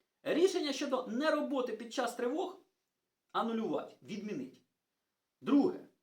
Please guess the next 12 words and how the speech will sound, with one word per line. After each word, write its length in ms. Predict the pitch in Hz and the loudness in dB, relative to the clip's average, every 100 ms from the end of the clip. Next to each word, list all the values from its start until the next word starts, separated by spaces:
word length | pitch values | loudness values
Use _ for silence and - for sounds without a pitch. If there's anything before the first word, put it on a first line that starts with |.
| _ - | _ -4
Самодурів, 580 | 262 285 294 339 359 262 | 0 2 4 6 6 4
що 140 | 277 | -2
ухвалювали 540 | 277 294 294 277 254 247 | -2 0 2 4 2 -2
таке 220 | 240 254 | -2 -2
вбивче 580 | 180 - 262 277 - 185 | -2 -4 -2 -2 -4 -4
для 120 | 190 | -4
економіки 540 | 185 214 226 160 - | -4 -4 -2 -4 -6
і 160 | - 220 | -6 -4
знущальницьке 760 | 196 247 - 247 196 180 185 | -2 -2 2 0 0 -4 -4
для 120 | 180 | 2
людей 260 | 185 180 180 | 2 4 2
рішення, 380 | 269 - 156 | 0 -4 -8